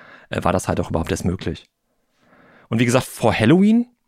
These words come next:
gab's auch schon andere Filme, die irgendwie Slasher-Filme waren, aber Halloween hat das ganze Genre einfach so maßgeblich geprägt und war so der prototypische Film irgendwie auch zu der Zeit, sodass dann unzählige Male, mehr schlecht als recht, der Film auch kopiert wurde und selbst auch zahlreiche Sequels hervorgebracht hat.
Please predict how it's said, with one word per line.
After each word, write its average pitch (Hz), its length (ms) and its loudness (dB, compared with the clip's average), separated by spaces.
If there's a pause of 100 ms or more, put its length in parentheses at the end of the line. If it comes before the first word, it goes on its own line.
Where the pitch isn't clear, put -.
(140)
gab's - 220 0
auch 110 80 -2
schon - 160 -2
andere 151 240 2
Filme, 165 380 2
die 143 120 -4
irgendwie 143 200 -2
Slasher-Filme 120 560 0
waren, 107 280 0
aber 117 160 -2
Halloween 113 380 0
hat 110 120 -2
das 104 120 -4
ganze 107 240 0
Genre 98 340 2
einfach 92 220 -4
so - 120 -2
maßgeblich 98 680 0
geprägt - 480 -2 (460)
und 104 160 0
war 107 140 4
so 113 100 0
der 101 140 0
prototypische 120 640 0
Film 127 280 4
irgendwie 90 240 -4
auch - 120 -6
zu - 100 -8
der 82 160 -6
Zeit, - 300 -12
sodass 92 280 -2
dann 95 240 0 (640)
unzählige 151 440 2
Male, 117 360 2
mehr 131 140 0
schlecht 131 280 -4
als 113 160 -2
recht, 110 200 -2
der 110 80 0
Film 110 220 0
auch 85 120 -4
kopiert - 380 0
wurde 165 300 2 (400)
und 127 120 2
selbst 117 300 2
auch - 120 -2
zahlreiche 107 500 0
Sequels - 480 -6
hervorgebracht - 640 -10
hat. - 220 -20